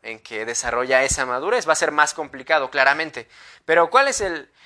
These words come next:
el consejo? Bueno, mi consejo, mi recomendación, mi tip que yo te quiero compartir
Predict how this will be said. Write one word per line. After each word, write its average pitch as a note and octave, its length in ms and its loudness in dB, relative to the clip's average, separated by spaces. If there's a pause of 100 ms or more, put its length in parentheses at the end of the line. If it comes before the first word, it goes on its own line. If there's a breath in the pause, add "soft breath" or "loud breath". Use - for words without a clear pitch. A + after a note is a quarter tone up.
(240 soft breath)
el C3 680 -8
consejo? C#3 460 -6
Bueno, B2 200 0
mi C3+ 120 -6
consejo, F3+ 460 0
mi F#3 120 -4
recomendación, C#3+ 760 -2
mi D#3+ 120 -8
tip - 300 -16
que D3+ 100 -6
yo D3 120 -4
te D#3+ 120 -12
quiero D#3+ 180 -4
compartir B2+ 480 -12